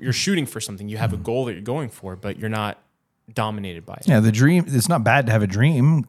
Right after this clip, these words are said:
Speaker 2: God can put something in our hearts that is leading us a certain way. But if God's clearly closing doors, we can't make the dream our master and there-,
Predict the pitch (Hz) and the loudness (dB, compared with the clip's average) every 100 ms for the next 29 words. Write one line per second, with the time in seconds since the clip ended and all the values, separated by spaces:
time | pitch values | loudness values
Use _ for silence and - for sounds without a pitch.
0 | _ 98 104 110 - 117 110 120 - 120 | _ 2 2 0 0 0 2 -2 0 0
1 | 110 113 113 120 117 110 110 131 208 - | 2 4 4 4 2 2 2 0 0 0
2 | 107 104 101 92 87 110 110 117 113 - | 2 4 2 2 0 4 6 6 4 0
3 | 98 110 104 101 110 170 123 92 - - | -2 0 2 4 4 4 2 -2 -12 -20
4 | - _ 120 110 - 135 170 - - _ | -20 _ 2 4 4 4 2 -2 -20 _
5 | _ - - - 139 160 143 110 131 143 | _ -16 -10 0 4 6 6 4 4 4
6 | 117 104 101 127 120 92 92 - - - | 4 4 4 4 2 0 -2 -6 -8 -14
7 | - 107 107 143 - 120 123 107 98 110 | -6 -2 0 0 2 2 2 0 2 4
8 | 123 101 104 117 - 104 98 95 104 95 | 6 4 2 2 0 -2 2 2 2 0